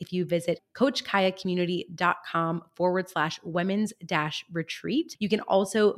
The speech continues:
find the link to learn more and save your seat in the show notes. There is a link right there for you to click. I'd love for you to join me. Again, there's only thirty-six spots, and the spots are fading fast. So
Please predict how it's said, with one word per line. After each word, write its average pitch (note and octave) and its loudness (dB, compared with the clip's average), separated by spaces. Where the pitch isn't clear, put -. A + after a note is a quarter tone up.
find F3+ 2
the E3+ 0
link F#3+ -2
to F#3+ -2
learn A#3 2
more G3+ 6
and E3 0
save G#3 0
your A#3 2
seat F3 -10
in G#3 2
the A#3+ 4
show E3 2
notes. G#3 -4
There F3 0
is F3 -2
a E3+ 2
link F3 0
right E3+ 0
there F3 2
for F3 -8
you E3+ -2
to D#3+ -2
click. E3+ -4
I'd F#3 0
love F3 0
for F#3 -2
you F#3 4
to F3 4
join E3+ 2
me. E3+ 2
Again, F#3 -4
there's G3+ -2
only G3+ 0
thirty-six F3+ 0
spots, - -6
and F3+ -4
the E3 -4
spots E3 -6
are F3 -6
fading E3+ -6
fast. - -4
So F3 2